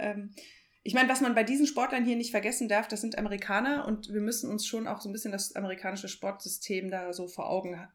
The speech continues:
führen. Ist einfach anders aufgebaut. Der Sch-, der Schulsport ist nicht im Sinne des, ne, in Deutschland ist er im Sinne des Doppelauftrags eher ein Bewegungsfelder entdecken, ähm, wo es eben um pädagogische Perspektiven geht. Ist ja eine ganz, ganz anderer Ansatz als in Amerika, wo der Schulsport letztendlich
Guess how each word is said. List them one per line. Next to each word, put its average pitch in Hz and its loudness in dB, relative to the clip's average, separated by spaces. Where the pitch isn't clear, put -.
führen. 202 2
Ist - -2
einfach 214 2
anders 196 -2
aufgebaut. 165 -4
Der 180 -4
Sch-, - -8
der 175 -8
Schulsport 220 2
ist - -6
nicht 220 -2
im - -10
Sinne 220 2
des, 196 -2
ne, 269 0
in 196 -2
Deutschland 214 0
ist 196 -6
er 196 2
im 190 -4
Sinne 220 -4
des 185 -8
Doppelauftrags 208 -2
eher 208 4
ein 214 2
Bewegungsfelder 233 4
entdecken, 233 2
ähm, 202 2
wo 202 0
es 202 -4
eben 202 -2
um 190 -4
pädagogische 220 -2
Perspektiven 208 2
geht. 233 0
Ist 214 -4
ja 208 -2
eine 202 -6
ganz, 269 0
ganz 226 -2
anderer 208 -2
Ansatz 208 -2
als 202 -4
in 202 -4
Amerika, 202 -4
wo 196 -8
der 185 -4
Schulsport 196 -6
letztendlich 185 -8